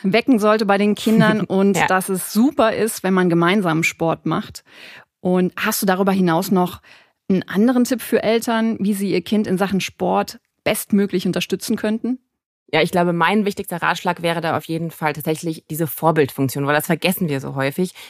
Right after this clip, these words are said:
Speaker 2: weil ich glaube, wir denken immer, wir müssten etwas organisieren für unsere Kinder, aber es ist eigentlich mit am wichtigsten, dass unsere Kinder sehen, ähm, wir machen auch jeden Tag Sport oder bewegen uns jeden Tag und, ähm, das sollte man auf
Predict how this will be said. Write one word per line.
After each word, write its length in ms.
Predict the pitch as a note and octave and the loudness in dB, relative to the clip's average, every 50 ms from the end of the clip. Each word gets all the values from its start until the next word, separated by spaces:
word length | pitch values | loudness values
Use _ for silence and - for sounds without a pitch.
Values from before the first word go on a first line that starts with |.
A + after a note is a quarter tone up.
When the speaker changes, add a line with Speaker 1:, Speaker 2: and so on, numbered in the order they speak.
| - - | -6 -2
Speaker 2:
weil 140 | D3 C#3+ - | -2 -2 -2
ich 100 | D3+ - | -2 0
glaube, 340 | D#3 D3 E3 F#3+ G3+ F3+ | 2 2 2 2 2 0
wir 60 | E3 D#3+ | 0 0
denken 280 | - D#3+ F#3+ F#3 G3+ F#3+ | -2 -2 -2 -2 -4 -4
immer, 240 | - F3 E3+ E3 | -2 -2 -2 -2
wir 80 | D#3+ D#3 | -2 -2
müssten 320 | D#3+ F3 G3+ - - F#3+ | -2 -2 -2 -2 -4 -6
etwas 340 | E3 - - - E3+ - - | -6 -6 -8 -12 -12 -8 -6
organisieren 680 | D3+ D#3 D#3 D3+ D3+ D3 C#3+ D#3 D#3+ G3 A#3 C4 C4 C4 | -2 0 0 0 0 -2 -2 0 2 2 4 4 2 0
für 160 | B3 - B3+ | 0 -2 -4
unsere 260 | A3+ A3+ A3+ A#3 A#3+ A3+ | -2 -2 -2 -2 -4 -4
Kinder, 400 | - B3 A#3 A#3+ A#3+ C4 C4 B3+ - - - - - _ - | -2 0 0 2 2 2 0 -2 -6 -12 -20 -20 -12 _ -2
aber 320 | - E3+ F#3 G3+ G#3 E3+ | 0 2 2 2 2 2
es 120 | G#2+ F#3 F3+ | 0 0 -2
ist 180 | F3 - - | -6 -6 -4
eigentlich 540 | - D#3+ F#3 G3+ G#3 G3+ F#3+ G3 G3 - - - | -4 -2 -2 -2 -2 -2 -2 -4 -6 -8 -8 -4
mit 340 | - F3 G#3+ B3+ - - - | 0 2 2 2 2 0 -6
am 220 | - E3 E3+ D#3+ | -4 -2 0 2
wichtigsten, 640 | G3+ C4 C#4 - - D#3+ - - - E3 F3 G3+ G3 - - - | 0 0 0 0 -2 -4 -4 -4 -2 2 2 2 2 0 -4 -8
dass 100 | D#3 - | -6 -4
unsere 280 | - E3+ F3 E3+ F3 D#3+ | -4 -4 -4 -4 -6 -6
Kinder 380 | - - G#3+ A#3 A3 F3+ E3 | -4 -2 0 2 4 2 2
sehen, 360 | D3+ D#3 D#3+ E3 F#3 G#3 G3+ - - - - | 2 2 2 2 2 2 0 -2 -8 -18 -8
ähm, 320 | - - E3+ E3+ E3+ E3+ - - | -2 0 2 2 2 0 -2 -4
wir 400 | - D#3+ E3+ F#3+ G#3 A3 A3 - | -4 -2 2 2 4 2 2 0
machen 260 | - D3+ F3+ E3+ F3 - - | 0 -2 0 0 -2 -4 -2
auch 140 | - G#3 G3 | -4 -4 -2
jeden 240 | - C#3+ B2+ C3+ | -2 -4 -4 -2
Tag 160 | C3+ D3 C3 - | -2 -4 -6 -4
Sport 220 | - A#2 C3+ C#3+ | -4 -4 -4 -4
oder 120 | C#3+ D3 | -4 -4
bewegen 400 | D3 D3 C#3+ C#3+ D#3+ E3 E3 D3 B2 | -4 -2 0 2 2 2 2 0 -4
uns 180 | - - - - | -6 -6 -6 -6
jeden 200 | C3+ C3+ C3+ C3 | -6 -6 -6 -4
Tag 400 | - C#3+ C3+ D3 F3 F3+ - - - | -2 2 2 2 2 0 -4 -10 -6
und, 400 | - D3+ D#3 D3+ D3+ - - - | -4 -4 -4 -4 -6 -8 -12 -8
ähm, 280 | - C#3+ C#3+ D3 D3+ - | -6 -6 -6 -6 -8 -8
das 160 | - D3+ D3+ - | -6 -6 -6 -4
sollte 160 | D#3+ D3+ D3 | -4 -6 -6
man 140 | D3 C#3 - | -6 -6 -6
auf 140 | - C#3+ | -8 -10